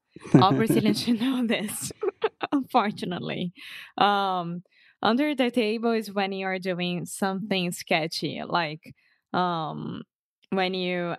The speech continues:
Speaker 2: accept payoffs.
Speaker 1: Um, mm, perhaps.
Speaker 2: Like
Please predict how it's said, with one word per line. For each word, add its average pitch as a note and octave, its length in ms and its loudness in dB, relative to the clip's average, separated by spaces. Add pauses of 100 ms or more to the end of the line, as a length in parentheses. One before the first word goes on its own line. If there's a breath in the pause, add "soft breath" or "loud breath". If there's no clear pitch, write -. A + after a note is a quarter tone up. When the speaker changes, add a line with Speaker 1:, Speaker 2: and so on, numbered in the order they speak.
Speaker 2:
accept E3+ 840 -2 (600)
payoffs. F4 760 2 (840 loud breath)
Speaker 1:
Um, E3 580 2 (560)
mm, A3+ 140 2 (120)
perhaps. D#3 600 2
Speaker 2:
Like G3 640 -2